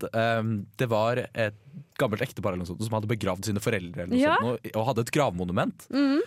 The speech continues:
Speaker 1: Ehm, og de, de kunne godt rive alt rundt, men akkurat gravmonumentet, det måtte få lov til å stå igjen.
Speaker 2: Ja.
Speaker 1: <laughs> Så da har de bare gravd ned og satt fundamentet rundt, liksom, en sånn søyle som står igjen ut av bakken.
Speaker 2: Ja,
Speaker 1: Hvor
Speaker 2: det
Speaker 1: da
Speaker 2: er
Speaker 1: disse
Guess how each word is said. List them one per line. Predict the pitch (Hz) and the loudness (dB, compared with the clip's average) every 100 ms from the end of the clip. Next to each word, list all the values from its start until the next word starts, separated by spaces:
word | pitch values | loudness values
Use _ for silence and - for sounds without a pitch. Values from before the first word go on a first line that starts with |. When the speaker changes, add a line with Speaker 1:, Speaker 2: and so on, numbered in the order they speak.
| - - - | -4 -12 -2
Speaker 1:
Ehm, | 123 131 131 127 127 117 104 - | 0 2 2 0 0 0 -4 -2
og | 120 | 0
de, | 127 147 127 | 2 2 2
de | 139 | 0
kunne | 160 165 | 0 0
godt | 170 180 | 0 2
rive | 131 139 | 2 2
alt | 139 - | 0 0
rundt, | 127 220 - - | 0 0 -6 -2
men | 143 | 0
akkurat | 143 - 156 160 | 0 0 -2 2
gravmonumentet, | 147 101 90 90 87 - 151 | 2 2 0 -2 -4 -2 0
det | 247 | 2
måtte | 104 107 | 0 -4
få | 139 | -2
lov | 131 - | -2 -2
til | |
å | - | 0
stå | 143 - | 0 0
igjen. | 135 330 | 0 4
Speaker 2:
Ja. | 494 494 453 | 4 4 0
Speaker 1:
<laughs> | - | -4
Så | 143 - | 0 4
da | - - - - 226 | 4 4 2 2 0
har | 170 | 2
de | 185 | 2
bare | 185 208 | 2 2
gravd | 151 147 151 156 | 2 2 2 2
ned | 135 196 170 | 2 2 2
og | |
satt | 175 151 - | 0 0 0
fundamentet | - 135 151 120 92 147 - 120 107 | 0 2 2 0 0 -2 0 -2 0
rundt, | 123 160 - - | 0 0 -4 -2
liksom, | 147 139 135 | 0 2 0
en | 139 | 0
sånn | 143 | 0
søyle | - - 185 135 92 98 151 | 0 2 2 2 0 0 0
som | 156 135 | 2 0
står | - - 151 92 | 0 2 2 2
igjen | 117 151 | -2 0
ut | 110 - | 0 2
av | 214 131 | 2 2
bakken. | - 120 233 - - - | 0 -2 -2 -8 -20 -6
Speaker 2:
Ja, | 427 440 427 480 | -2 0 2 2
Speaker 1:
Hvor | 127 | 4
Speaker 2:
det | - | 4
Speaker 1:
da | 311 | 6
Speaker 2:
er | |
Speaker 1:
disse | 302 | 4